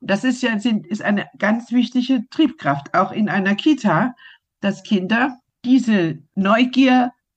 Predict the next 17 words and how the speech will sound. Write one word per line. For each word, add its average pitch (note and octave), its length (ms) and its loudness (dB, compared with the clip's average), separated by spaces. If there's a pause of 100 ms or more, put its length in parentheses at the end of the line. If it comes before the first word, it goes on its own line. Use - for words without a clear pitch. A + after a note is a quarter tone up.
(220)
haben G3+ 360 0
können B3+ 460 -2
und - 320 -4
nicht G#3 240 0
verlieren G3 640 2
vor G#3+ 260 2
lauter E3+ 400 4
Angst. B3+ 480 0 (180)
Und A#3+ 200 2
darauf G#3 400 2
bauen D4 340 4
wir C#4+ 240 6
ja A3 220 4
letzten G#3+ 480 0
Endes A3 540 0
auch F#3 240 2 (100)
auf, C#4+ 420 2